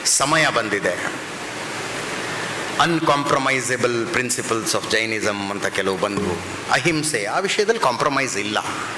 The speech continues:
ಅಹಿಂಸೆಯ ವಿಷಯದಲ್ಲಿ ಕಾಂಪ್ರಮೈಸ್ ಇಲ್ಲ. ಅಪರಿಗ್ರಹ ನಮ್ಮ ತತ್ವ, ಅದು ಕಾಂಪ್ರಮೈಸ್ ಇಲ್ಲ.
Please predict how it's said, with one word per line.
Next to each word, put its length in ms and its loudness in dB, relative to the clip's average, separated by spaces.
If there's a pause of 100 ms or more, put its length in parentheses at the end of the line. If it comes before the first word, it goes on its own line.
(560)
ಅಹಿಂಸೆಯ 500 4
ವಿಷಯದಲ್ಲಿ 540 2
ಕಾಂಪ್ರಮೈಸ್ 600 0
ಇಲ್ಲ. 180 -4 (420)
ಅಪರಿಗ್ರಹ 640 4
ನಮ್ಮ 220 0
ತತ್ವ, 360 0
ಅದು 400 0 (640)
ಕಾಂಪ್ರಮೈಸ್ 580 2
ಇಲ್ಲ. 220 2